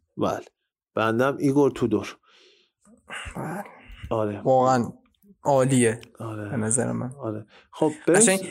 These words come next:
Speaker 2: ارنجت هم به تفکرات تودور می‌خوره. یه
Speaker 1: آره دیگه.
Speaker 2: هجومی خیلی خوبه.
Speaker 1: <laughs> قشنگ بپکونه. اه، علی، کامنت ها رو برقاسا بخون بریم جلو.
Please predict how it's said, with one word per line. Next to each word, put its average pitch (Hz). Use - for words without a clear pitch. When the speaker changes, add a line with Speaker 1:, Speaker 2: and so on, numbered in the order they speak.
Speaker 2:
ارنجت 190
هم 196
به 175
تفکرات 151
تودور 143
می‌خوره. 127
یه 80
Speaker 1:
آره 143
دیگه. 170
Speaker 2:
هجومی 127
خیلی 139
خوبه. 139
Speaker 1:
<laughs> -
قشنگ 135
بپکونه. 110
اه، 107
علی، 185
کامنت 156
ها 160
رو 196
برقاسا 123
بخون 147
بریم 113
جلو. 92